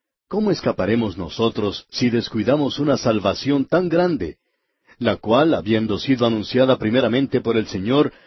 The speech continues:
nos fue confirmada por los que oyeron, testificando Dios juntamente con ellos,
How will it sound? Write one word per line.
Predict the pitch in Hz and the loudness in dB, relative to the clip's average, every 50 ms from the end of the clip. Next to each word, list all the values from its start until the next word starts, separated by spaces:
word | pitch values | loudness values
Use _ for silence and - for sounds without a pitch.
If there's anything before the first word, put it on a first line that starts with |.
| _ _ - | _ _ 0
nos | 117 131 127 117 - | 2 2 2 2 2
fue | - 156 165 147 | 2 2 2 2
confirmada | - 147 131 - 113 117 110 107 120 135 147 147 139 120 | 2 0 0 2 0 0 2 4 4 4 4 4 4 4
por | 123 120 113 | 2 2 2
los | 117 110 98 - | 2 0 0 -2
que | - 117 | -2 -2
oyeron, | 95 90 90 120 135 139 139 139 120 - _ _ _ _ _ _ _ | -2 0 2 2 4 4 4 2 0 -2 _ _ _ _ _ _ _
testificando | 139 131 - - 131 - 135 117 - 151 165 175 175 160 143 123 | 0 0 2 0 0 0 0 0 2 2 2 2 2 2 2 2
Dios | 110 120 139 147 135 - | 4 4 4 4 2 0
juntamente | - - 160 175 165 - 139 120 120 131 135 110 - 120 | 0 2 2 2 2 2 0 2 2 2 0 0 0 -2
con | - 107 104 101 | -2 -2 -2 0
ellos, | 123 151 156 156 151 151 135 - - | 2 2 2 2 2 2 2 0 -4